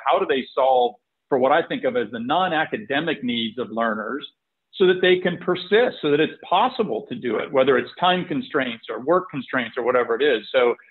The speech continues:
you know, you might wanna just expand a little bit. I mean, you know, isn't that a big part of how you're being successful?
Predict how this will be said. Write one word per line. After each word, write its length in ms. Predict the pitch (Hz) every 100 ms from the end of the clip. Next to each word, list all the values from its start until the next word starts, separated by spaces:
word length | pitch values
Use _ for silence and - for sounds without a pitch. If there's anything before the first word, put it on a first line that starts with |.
| _ _ _
you 140 | 170 147
know, 220 | 131 123
you 300 | 104 92 160
might 200 | 170 165
wanna 200 | 156 135
just 180 | 139 -
expand 400 | 123 - 151 135
a 40 |
little 220 | 123 156 127
bit. 140 | 117
I 60 | 120
mean, 180 | 123
you 440 | 127 147 - - 139
know, 100 | 127
isn't 280 | 151 156 131
that 200 | 147 147
a 140 | 110
big 200 | 143 143
part 280 | - 135 143
of 80 | 135
how 100 | 131
you're 160 | 135 123
being 260 | 139 143 139
successful? 680 | 110 123 131 - 190 196